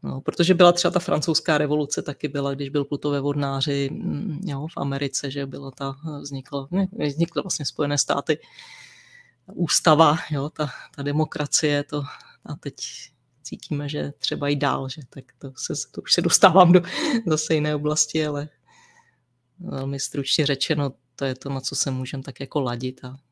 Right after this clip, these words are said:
ten jednotlivec, jo, si můžeme si prostě poprosit, jo, nějak, i když nevíte třeba, v jaký tam máte dům, tak poprosit si hezky toho Pluta, že jsme jako připraveni na tu svobodu, na tu, na to, ale tak jako taky postupně a harmonicky samozřejmě. No,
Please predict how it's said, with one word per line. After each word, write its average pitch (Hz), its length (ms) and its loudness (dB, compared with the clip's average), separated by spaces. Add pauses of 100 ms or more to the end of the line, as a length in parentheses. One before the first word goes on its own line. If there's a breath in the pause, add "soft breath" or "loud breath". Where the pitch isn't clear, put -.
ten 131 160 -6
jednotlivec, 131 680 -2
jo, 135 100 -8
si - 160 -6
můžeme 131 360 -6
si - 200 -6
prostě - 340 -8
poprosit, 156 680 4 (240)
jo, 139 120 -6
nějak, 143 400 -4
i - 40 -4
když 147 160 -2
nevíte 147 380 2
třeba, - 220 -4
v 127 40 0
jaký 147 200 0
tam 143 160 0
máte 139 240 0
dům, 143 180 -4
tak 139 140 -6
poprosit 175 500 2
si 165 320 4
hezky 156 320 -4
toho 147 180 -4
Pluta, 135 360 -6 (560 loud breath)
že - 60 -20 (100)
jsme 131 160 -2
jako 131 200 -6
připraveni 147 680 2
na 131 120 -6
tu 127 160 -18
svobodu, 151 520 0
na 139 120 -4
tu, 139 380 -8
na 151 100 -6
to, - 280 -8
ale 135 220 -8
tak - 220 -8
jako 131 200 -6
taky - 240 -8
postupně - 640 -2
a 135 40 -4
harmonicky 127 720 -4
samozřejmě. 131 600 -10 (1040 loud breath)
No, 131 260 -10